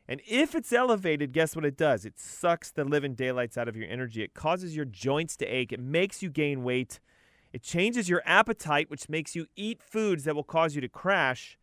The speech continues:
And it's one thyroid hormone that you must address. We're gonna talk about that. Then we have the classic adrenal and chronic fatigue syndromes. It's a huge b-, deal today. If your adrenal glands are not fully functional, if they're tired and fatigued,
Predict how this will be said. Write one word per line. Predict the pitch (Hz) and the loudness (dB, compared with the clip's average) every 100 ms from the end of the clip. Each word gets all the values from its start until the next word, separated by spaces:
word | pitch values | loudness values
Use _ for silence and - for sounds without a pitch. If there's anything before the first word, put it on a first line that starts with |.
| _ _ _ _ | _ _ _ _
And | - 139 | -6 -4
it's | 127 | -6
one | 127 143 185 202 | -6 0 0 0
thyroid | 185 180 165 | -2 0 0
hormone | 135 175 151 127 | -2 -6 -4 -6
that | 127 | -6
you | 135 | -6
must | 131 139 170 190 | -4 -2 -2 -2
address. | 160 135 165 160 - | -8 -4 -2 -2 -4
We're | - | -10
gonna | 123 | -10
talk | 120 127 | -8 -8
about | 113 - | -8 -4
that. | 117 98 _ _ _ _ _ - | -4 -4 _ _ _ _ _ -4
Then | 160 | -2
we | 202 | 0
have | 175 151 | 0 -2
the | 147 | -6
classic | - 151 151 160 175 165 | -8 0 0 0 -4 -4
adrenal | 151 123 151 160 151 | -6 -6 -6 -4 -6
and | 151 | -8
chronic | - 160 160 165 | -10 -2 -2 -2
fatigue | - 156 190 202 | -10 -12 -8 -8
syndromes. | - 185 147 139 104 85 - _ _ _ | -6 -6 -4 -4 -4 -10 -20 _ _ _
It's | - | 0
a | |
huge | 262 240 269 175 | 2 4 2 0
b-, | 156 | -8
deal | 160 262 294 | -2 2 2
today. | - 156 117 92 _ _ _ _ _ | 0 -2 -2 -4 _ _ _ _ _
If | |
your | 135 | -4
adrenal | 135 147 185 | -2 0 0
glands | 170 175 175 160 | 0 0 0 0
are | |
not | 151 104 | -2 -4
fully | _ 180 196 220 226 | _ 0 0 0 -6
functional, | - 190 190 - 123 92 | -2 -2 -2 -6 -6 -6
if | - | -4
they're | 131 | -4
tired | 139 - - 175 196 190 | -4 -8 -2 2 2 2
and | 160 | -4
fatigued, | 127 135 - 156 127 113 | -10 -12 -2 0 0 -4